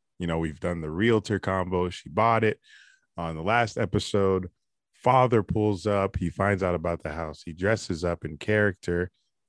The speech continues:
as famous OnlyFans star Daddy Dun Bust. Donna tries to find the real one.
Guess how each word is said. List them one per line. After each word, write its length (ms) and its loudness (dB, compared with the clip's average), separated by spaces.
as 520 -4
famous 600 2
OnlyFans 680 0
star 380 -4
Daddy 400 -4
Dun 320 -10
Bust. 480 4
Donna 560 6
tries 320 2
to 80 -8
find 320 0
the 60 4
real 220 6
one. 240 -2